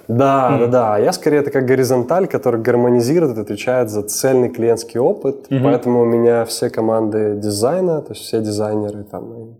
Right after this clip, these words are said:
Speaker 1: арт-директор, это тоже у меня. Вот, и моя поэтому главная миссия — это как раз вот гармонизация вот всего интерфейса, правильных
Speaker 2: Сколько людей это
Speaker 1: путей.
Speaker 2: примерно?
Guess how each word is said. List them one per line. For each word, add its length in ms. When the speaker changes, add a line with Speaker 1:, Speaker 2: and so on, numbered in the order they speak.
Speaker 1:
арт-директор, 640
это 100
тоже 300
у 60
меня. 420
Вот, 380
и 40
моя 240
поэтому 640
главная 480
миссия — 520
это 120
как 160
раз 220
вот 160
гармонизация 1200
вот 220
всего 480
интерфейса, 760
правильных 560
Speaker 2:
Сколько 360
людей 260
это 140
Speaker 1:
путей. 40
Speaker 2:
примерно? 380